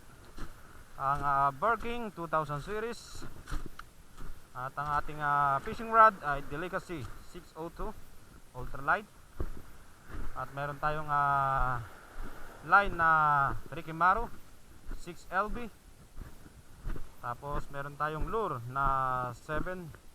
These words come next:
L B. Ah, seven grams na lure. Okay, tapos yung ating, ah,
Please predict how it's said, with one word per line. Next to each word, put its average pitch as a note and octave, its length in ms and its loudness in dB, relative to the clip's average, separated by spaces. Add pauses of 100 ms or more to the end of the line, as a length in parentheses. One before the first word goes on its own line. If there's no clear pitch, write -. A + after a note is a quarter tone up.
L C#3+ 160 -2
B. A#2+ 160 -10 (1400)
Ah, D#3 160 0
seven F3+ 320 -6
grams D3 480 0
na C#3+ 400 2
lure. B2+ 320 -6 (1400)
Okay, C3 320 -6
tapos C3 240 0
yung D3+ 80 -4
ating, D3 320 -2
ah, C#3 800 0